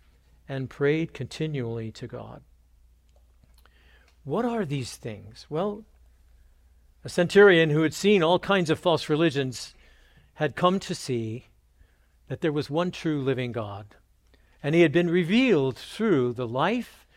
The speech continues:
and the story of the people of Israel. And he had attached himself to a synagogue and had heard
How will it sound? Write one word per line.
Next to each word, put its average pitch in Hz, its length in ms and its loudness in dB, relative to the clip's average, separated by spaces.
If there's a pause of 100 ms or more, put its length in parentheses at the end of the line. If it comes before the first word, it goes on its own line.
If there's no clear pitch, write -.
(240)
and 123 160 -8
the 113 60 -10
story 156 520 -4
of 131 80 -6
the 135 80 -6
people 139 300 -8
of 127 80 -6
Israel. 113 480 -10 (880)
And 175 140 0
he 180 60 6
had 185 100 6
attached 214 500 2
himself 160 440 -2
to 160 120 -4
a 165 60 0
synagogue 143 600 -4
and 151 140 -2
had 160 200 -2
heard 190 420 4